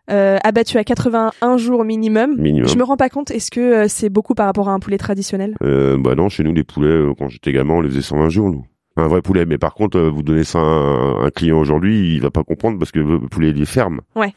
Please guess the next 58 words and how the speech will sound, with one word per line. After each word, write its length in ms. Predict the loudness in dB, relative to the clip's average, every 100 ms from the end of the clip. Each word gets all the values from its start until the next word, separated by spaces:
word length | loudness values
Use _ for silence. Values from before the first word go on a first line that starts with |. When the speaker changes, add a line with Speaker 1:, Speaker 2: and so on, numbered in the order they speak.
| -8
Speaker 1:
c'est 160 | -6
pas 120 | -4
du 120 | -6 -6
tout 100 | -4
la 80 |
même 160 | -4 -4
texture. 300 | -6 -6 -6
Speaker 2:
Là, 100 | -4 -2
après, 160 | -2
à 80 | -2
quatre-vingt-un 720 | -2 -2 0 0 0 0 0
jours, 200 | -2 -4
quatre-vingt-deux 400 | -4 -4 -2 -2
jours, 240 | 0 -2 0
oui, 140 | 0
ça 140 | 0
vous 180 | -2 -2
donne 160 | -2 -2
quelque 140 | -4
chose 180 | -4 -4
encore 300 | -4 -4 -8
moelleux, 520 | -4 0 2 4 2
tendre. 600 | 0 0 0 2 0 -2 -6 -20 -20 -20 -20 _ _
Je 80 | -8
vous 40 |
dis, 120 | -2 2
ouais, 260 | 2 2
un 100 | -2
pou-, 240 | -6 -8 -6
normalement, 480 | -4 -2 0 2 2
un 40 |
vrai 160 | 0 -2
poulet 180 | -2
fermé 240 | -2 0 -2
chez 160 | -2
nous, 80 | 0
on 80 | 0
les 80 | 0
sortait, 300 | -2 0 0
il 60 |
faisait 100 | 0
trois 180 | -2 -4
kilos, 220 | -2 -2
trois 120 | -2 -2
kilos 220 | 0 0
cinq, 180 | 0 -2
quoi. 160 | -4 -6
Speaker 1:
Mm. 100 | -8 -8 -14 -12
Speaker 2:
Vous 180 | -6 -4
mettez 280 | -2 -2 -2
ça 120 | 0
à 40 | 0
un 60 |
client 220 | 2 2
aujourd'hui, 340 | 2 2 0 -2 -2 -2
il 40 | -4
comprend 300 | -8 -6 -4
pas. 160 | -4